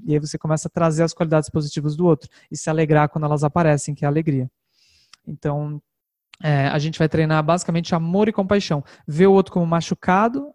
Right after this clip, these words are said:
gera compaixão. E ver o potencial infinito do outro de manifestar outras coisas é o próprio amor. Então, basicamente, a gente vai fazer uma prática de amor e compaixão, mas com pou-, toques de alegria e equanimidade. Então, a prática das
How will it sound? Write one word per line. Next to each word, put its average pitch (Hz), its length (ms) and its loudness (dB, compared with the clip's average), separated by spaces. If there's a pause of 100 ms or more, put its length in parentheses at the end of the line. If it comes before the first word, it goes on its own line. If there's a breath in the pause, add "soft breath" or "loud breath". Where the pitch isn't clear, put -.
gera 175 260 0
compaixão. 170 640 -6 (380 soft breath)
E 160 80 -8
ver 165 220 -2
o 170 120 -2
potencial 165 480 -4
infinito 175 460 -6
do 151 140 0
outro 151 280 0
de 139 240 -4
manifestar 147 520 -2
outras 147 260 -2
coisas 165 380 0
é 165 80 2
o 170 60 0
próprio 170 360 0
amor. 147 300 -2 (400 soft breath)
Então, 165 200 -2
basicamente, 180 400 -2
a 180 40 2
gente 175 180 -4
vai 175 80 0
fazer 175 200 -2
uma 175 120 2
prática 170 340 0
de 160 120 0
amor 175 260 4
e 202 40 2
compaixão, 196 720 0 (320 soft breath)
mas 196 200 -2
com 214 200 -12 (100)
pou-, 202 180 -4 (140)
toques 202 420 0
de 165 160 2
alegria 156 380 2
e 156 40 4
equanimidade. 151 600 0
Então, 147 260 -6
a 156 60 -2
prática 151 400 -6
das - 500 -8